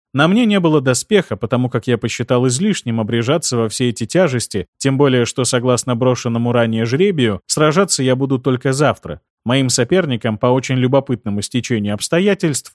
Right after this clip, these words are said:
стал никто иной, как мой старый знакомый, граф Этьен де Марне. Судя по его счастливой физиономии, которая сияла словно начищенный до блеска медный таз,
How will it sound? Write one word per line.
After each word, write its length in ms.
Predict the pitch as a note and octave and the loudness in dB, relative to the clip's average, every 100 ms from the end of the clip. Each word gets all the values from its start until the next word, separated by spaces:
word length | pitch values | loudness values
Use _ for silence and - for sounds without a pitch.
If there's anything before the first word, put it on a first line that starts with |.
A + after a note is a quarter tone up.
| _ | _
стал 300 | - G#3 G#3+ | 0 4 4
никто 420 | F#3+ - F#3 E3+ | 2 2 4 4
иной, 260 | D3 D3+ F#3+ | 4 2 2
как 200 | F3 - | 0 0
мой 160 | D3+ | 0
старый 340 | C#3 - C3 B2 | 0 2 2 2
знакомый, 640 | A#2+ D3+ G#3+ F3 G2+ E2 - | 0 0 2 0 -2 -8 -6
граф 400 | A2+ C3+ C3 D#3+ | 0 4 4 2
Этьен 440 | C#3 A#2+ A#2 A2+ | -2 0 0 0
де 100 | A#2+ | 0
Марне. 440 | B2+ C#3+ F3 A#2+ - _ - | 2 2 0 -4 -6 _ -8
Судя 280 | - A3+ G#3 | -2 2 4
по 80 | |
его 200 | F3 E3 | 4 4
счастливой 480 | D#3+ D#3 - C#3 B2+ | 2 -2 0 2 2
физиономии, 680 | B2 A#2 B2+ D#3+ G#3 D3+ A2+ | 0 0 2 2 2 0 0
которая 380 | C3 B2 C3+ B2 | 0 0 0 0
сияла 440 | - C3 C3 A#2+ | 0 2 2 2
словно 400 | A2 B2+ B2 A#2 | 0 0 0 0
начищенный 600 | A#2 B2 - A#2+ B2 A#2+ | -2 -2 -4 -6 -4 -2
до 140 | A2+ A2+ | 0 0
блеска 360 | A2 A2 - | 0 -2 -2
медный 380 | A2+ G#2+ F#2 A2 | -2 -2 -2 -4
таз, 360 | C#3 F#3 - | 0 0 -2